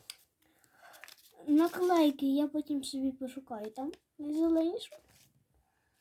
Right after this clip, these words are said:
Віз-, але, звісно, що з кадру. Ось таку. Ну, з цієї колекції ясно, що жалко.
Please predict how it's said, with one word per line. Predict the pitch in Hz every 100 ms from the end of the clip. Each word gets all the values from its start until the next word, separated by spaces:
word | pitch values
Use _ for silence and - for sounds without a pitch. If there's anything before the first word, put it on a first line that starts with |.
| - - _ _ - _ 330
Віз-, | 294 262
але, | 262 254 233
звісно, | 214 - 220
що | - 226
з | -
кадру. | 254 233 285 - - - _ _ _ - _ - _ _ 294
Ось | 294 -
таку. | 320 311 - 233 320 - _ _ _ _ _ _ _ _ _ _ _ _ - _ -
Ну, | 494
з | 427
цієї | - 349 311 302
колекції | 320 302 294 - 262 262
ясно, | 226 - 214
що | - 214
жалко. | 214 240 320